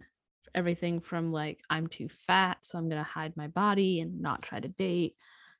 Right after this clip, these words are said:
to "I'm too skinny, I need to bulk up." These,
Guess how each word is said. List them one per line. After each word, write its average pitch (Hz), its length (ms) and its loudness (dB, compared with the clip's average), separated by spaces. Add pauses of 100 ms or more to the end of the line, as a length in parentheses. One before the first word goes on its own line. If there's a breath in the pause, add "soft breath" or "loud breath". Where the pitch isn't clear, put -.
(160)
to 165 720 4 (200)
"I'm 160 200 0
too 160 200 -4
skinny, 185 640 2
I 90 80 -2
need 165 200 -4
to - 60 -6
bulk 156 320 -4
up." 170 320 4 (1300)
These, 185 840 2